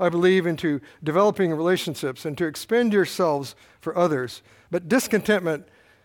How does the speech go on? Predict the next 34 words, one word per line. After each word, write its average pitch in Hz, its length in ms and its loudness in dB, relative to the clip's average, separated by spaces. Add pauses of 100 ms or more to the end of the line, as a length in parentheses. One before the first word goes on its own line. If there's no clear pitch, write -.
(140)
and 170 140 0
anxiety 180 680 4 (340)
over 165 160 0
material 165 420 2
possessions 160 500 -4
can 208 520 2 (440)
occupy 185 460 0
your 202 180 2
mind 170 360 2
and 147 300 -4
time 214 320 2
so 285 260 0
much 156 480 -2 (340)
that 240 100 0
you 247 100 2
don't 247 320 2
have 247 300 2
or 185 40 0
you 190 80 0
don't 226 220 0
take - 460 -4 (680)
the 196 80 -4
time. 196 480 2 (480)
You 196 80 -4
don't 226 120 4
have 208 120 2
the 165 80 -2
strength 214 380 0
or 185 80 0
the 165 100 -2
desire 165 400 0
to 185 80 -2
serve, 196 420 -4
maybe, 139 320 -6